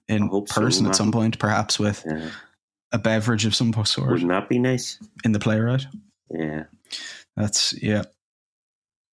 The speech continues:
Speaker 2: Yeah, that'd be lovely.
Speaker 1: If things keep
Speaker 2: No,
Speaker 1: going, it's possible.
Speaker 2: pleasure was all mine, Mahan. Thanks for listening to me.
Speaker 1: I appreciate the time, Jimmy. It was a good chat. But wasn't that a hell of a conversation?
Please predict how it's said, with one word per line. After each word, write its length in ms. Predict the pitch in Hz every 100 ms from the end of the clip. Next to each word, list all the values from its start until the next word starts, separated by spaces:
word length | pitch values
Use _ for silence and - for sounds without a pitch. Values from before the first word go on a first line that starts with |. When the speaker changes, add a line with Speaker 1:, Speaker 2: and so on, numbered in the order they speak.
| _ _ _ - -
Speaker 2:
Yeah, 160 | - 92
that'd 200 | 92 -
be 120 | 101
lovely. 260 | 76 69 90
Speaker 1:
If 60 | -
things 260 | 120 117 -
keep 100 | 123
Speaker 2:
No, 100 | 135
Speaker 1:
going, 260 | 110 110
it's 100 | 107
possible. 480 | - 113 - 110 104 - _ - - -
Speaker 2:
pleasure 340 | 151 147 156
was 140 | 127 135
all 160 | 127
mine, 340 | 120 101 98 101
Mahan. 340 | 98 110 104 - _
Thanks 260 | 117 113 -
for 280 | 107 - -
listening 500 | 69 92 - 104 85
to 140 | - 90
me. 200 | 95 - _ _ _ _ _ _ _ _ _ _ _ _ _ _ _ - _ _ _ _ _ _ _ -
Speaker 1:
I 120 | 107
appreciate 460 | 95 156 139 127 110
the 60 |
time, 220 | - 113
Jimmy. 260 | 104 107 107
It 60 | -
was 140 | 107
a 20 |
good 140 | 110 120
chat. 340 | - 104 - _ _ - _ _ _ _ _ _ - - - - -
But 240 | 262 175 - _ _ _ - - - _
wasn't 160 | 120 113
that 100 | 117
a 20 |
hell 140 | 117 113
of 80 |
a 20 | 107
conversation? 600 | 120 113 123 120 117